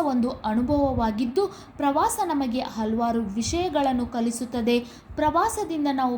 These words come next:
ಪ್ರಕೃತಿಯ ಸೌಂದರ್ಯವನ್ನು ಸಹ ಆನಂದಿಸಬಹುದು. ಪ್ರವಾಸ ಒಂದು ಮೋಜಿನ ಮತ್ತು ಕಲಿಕೆಯ ಅನುಭವವಾಗಿದೆ. ಪ್ರವಾಸದಿಂದ ಹೊಸ ಭಾಷೆಗಳು, ಹೊಸ ಸಂಸ್ಕೃತಿಗಳನ್ನು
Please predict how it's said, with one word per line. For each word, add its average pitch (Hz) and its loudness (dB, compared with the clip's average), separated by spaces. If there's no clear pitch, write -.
ಪ್ರಕೃತಿಯ 277 -4
ಸೌಂದರ್ಯವನ್ನು 262 0
ಸಹ 277 -8
ಆನಂದಿಸಬಹುದು. 240 2
ಪ್ರವಾಸ 233 0
ಒಂದು 240 0
ಮೋಜಿನ 277 -2
ಮತ್ತು 320 -2
ಕಲಿಕೆಯ 339 2
ಅನುಭವವಾಗಿದೆ. 240 2
ಪ್ರವಾಸದಿಂದ 247 0
ಹೊಸ 220 -2
ಭಾಷೆಗಳು, 240 -2
ಹೊಸ 220 -4
ಸಂಸ್ಕೃತಿಗಳನ್ನು 262 -2